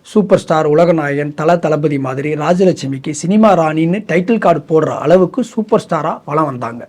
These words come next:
அதுக்கப்புறம் ஆயிரத்தி தொள்ளாயிரத்தி முப்பத்தி ஆறுல மிஸ் கமலா அப்படிங்கிற படத்தை அவங்க தயாரிச்சாங்க. அந்த படத்துக்கு கதை, திரைக்கதை, வசனம் எழுதி இயக்கவும் செஞ்சாங்க. அந்த படத்துல மிஸ் கமலா அப்படிங்கிற கதாபாத்திரத்துல கதாநாயகியா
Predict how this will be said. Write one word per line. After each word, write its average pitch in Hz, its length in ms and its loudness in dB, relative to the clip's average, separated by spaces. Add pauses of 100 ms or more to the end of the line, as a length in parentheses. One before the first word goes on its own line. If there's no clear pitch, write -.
(120)
அதுக்கப்புறம் 185 580 4
ஆயிரத்தி 220 380 4
தொள்ளாயிரத்தி 190 260 6
முப்பத்தி 160 440 0
ஆறுல 156 320 2
மிஸ் 180 360 -2
கமலா 175 280 4 (120)
அப்படிங்கிற 156 360 0
படத்தை 156 380 0
அவங்க 139 280 0 (100)
தயாரிச்சாங்க. 131 600 -4 (420)
அந்த 165 320 0
படத்துக்கு 220 540 0
கதை, 214 360 2
திரைக்கதை, 196 440 4
வசனம் 156 360 -2
எழுதி 180 300 2 (160)
இயக்கவும் 185 500 2
செஞ்சாங்க. 143 500 -4
அந்த 143 260 -6
படத்துல 185 420 0
மிஸ் 180 340 -2
கமலா 170 300 2
அப்படிங்கிற 156 640 -2
கதாபாத்திரத்துல 160 840 0
கதாநாயகியா 160 600 0